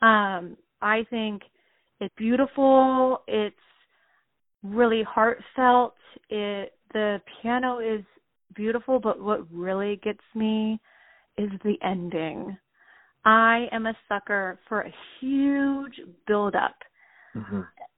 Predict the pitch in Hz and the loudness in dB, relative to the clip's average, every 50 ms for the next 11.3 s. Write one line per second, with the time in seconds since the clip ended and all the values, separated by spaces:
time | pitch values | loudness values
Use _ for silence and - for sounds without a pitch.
0 | _ - 220 214 214 214 214 214 214 208 226 226 240 254 262 254 269 247 247 - | _ 4 6 6 8 6 6 4 4 4 6 6 6 6 4 2 0 -2 -2 -2
1 | - - 220 220 202 - 208 220 226 226 _ - - 180 208 208 202 - 208 202 | -2 2 4 4 4 4 4 0 0 -2 _ -10 -8 -4 -4 -4 -2 -4 -4 -6
2 | 202 190 - _ - 196 185 208 202 202 190 190 185 185 190 185 180 180 180 180 | -6 -8 -8 _ -12 -8 -6 -6 -6 -6 -4 -4 -2 -2 0 0 0 -2 -2 -4
3 | 175 185 202 196 190 185 185 180 175 175 180 - _ - 220 220 - - 254 240 | -6 -8 -8 -6 -2 -2 0 0 0 -2 -4 -6 _ 0 0 0 2 2 2 2
4 | 226 233 226 - _ - 254 247 240 233 233 240 233 214 - - 214 214 214 214 | 2 2 -2 -6 _ -6 -4 -2 -2 -2 -2 -4 -8 -10 -8 -6 -4 -2 -2 -2
5 | 214 214 214 214 208 208 226 226 233 254 - - 262 277 - - 330 320 330 320 | 0 0 0 -2 -2 0 2 2 2 2 0 -4 -8 -8 0 4 4 4 4 4
6 | - - 254 240 240 240 233 233 233 - 220 202 196 - 196 190 196 202 196 - | 2 2 4 4 4 2 0 -6 -10 -10 -10 -10 -8 -8 -10 -10 -8 -8 -10 -10
7 | - 202 202 190 180 185 180 175 190 180 175 180 180 185 190 - - 190 185 185 | -10 -10 -10 -8 -8 -8 -6 -6 -6 -6 -6 -6 -8 -8 -10 -12 -12 -12 -10 -8
8 | 185 185 175 175 180 - - - - _ _ _ _ _ _ _ _ _ _ _ | -8 -6 -4 -4 -4 -6 -8 -12 -20 _ _ _ _ _ _ _ _ _ _ _
9 | 202 202 196 190 185 170 165 - - - - - 202 190 190 214 208 - 220 202 | 2 2 4 4 2 -2 -4 -6 -10 -10 -4 -2 -2 -2 -2 -4 -4 -4 -4 -4
10 | 190 185 185 214 220 - - - 226 214 202 - 202 _ _ - 196 185 180 175 | -4 -2 0 0 0 0 -2 -4 -4 -4 -4 -4 -8 _ _ -4 -2 -2 -2 -2
11 | 175 170 170 175 190 | -2 -4 -4 -6 -8